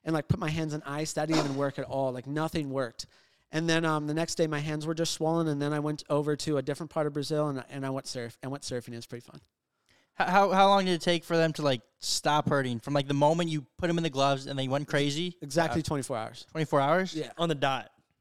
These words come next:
Speaker 1: Pretty
Speaker 3: Like,
Speaker 1: much.
Speaker 3: excruciating pain at twenty-three fifty-nine, but then twenty-four, ah.
Speaker 1: Yeah, I think, like, I think I probably got stung around two P M, and then the next day I woke up at twelve, I think, 'cause I had a long night.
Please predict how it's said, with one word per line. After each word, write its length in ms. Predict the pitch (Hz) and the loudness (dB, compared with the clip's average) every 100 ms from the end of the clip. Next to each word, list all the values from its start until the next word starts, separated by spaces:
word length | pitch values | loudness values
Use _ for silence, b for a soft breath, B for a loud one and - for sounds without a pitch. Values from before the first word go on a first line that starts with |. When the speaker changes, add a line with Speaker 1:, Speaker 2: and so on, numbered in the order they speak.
| _ | _
Speaker 1:
Pretty 120 | 160 | 0
Speaker 3:
Like, 80 | 156 | 2
Speaker 1:
much. 60 | 160 | 2
Speaker 3:
excruciating 640 | - - 196 190 185 170 | 0 0 2 2 2 0
pain 200 | 156 156 | 0 0
at 120 | 143 - | 0 -2
twenty-three 320 | 151 - 156 | -4 -2 -2
fifty-nine, 480 | 156 143 135 151 143 | -2 -2 0 0 0
but 100 | 135 | -4
then 100 | 131 | -2
twenty-four, 340 | 147 139 131 | -2 -2 -4
ah. 220 | 117 113 - - | -6 -14 -18 -12
Speaker 1:
Yeah, 260 | - 196 185 | 4 6 6
I 80 | 185 | 4
think, 320 | - 285 - | 0 -6 0
like, 280 | 277 226 - _ - | 0 0 -4 _ -10
I 60 | |
think 200 | 165 247 | -6 0
I 80 | 247 | 0
probably 260 | - 214 208 | 2 0 2
got 160 | 180 | 0
stung 260 | - 165 165 | -2 -2 0
around 240 | 165 143 | 0 -2
two 160 | - 170 | -2 -6
P 220 | - 156 | -2 -2
M, 240 | 147 160 165 | 0 -2 -4
and 100 | 151 | -4
then 100 | 151 | -2
the 80 | 143 | 0
next 320 | 147 151 - | -2 -4 -2
day 220 | 151 147 | 2 4
I 60 | 147 | 4
woke 180 | 143 147 | 0 -2
up 100 | 165 | -6
at 100 | - | -10
twelve, 360 | - 139 143 156 | -4 -2 0 -2
I 60 | |
think, 240 | - 180 - | -4 -6 -4
'cause 100 | 147 | -2
I 60 | |
had 60 | 135 | -2
a 40 | |
long 240 | 131 131 127 | -2 -6 -6
night. 240 | 131 | -6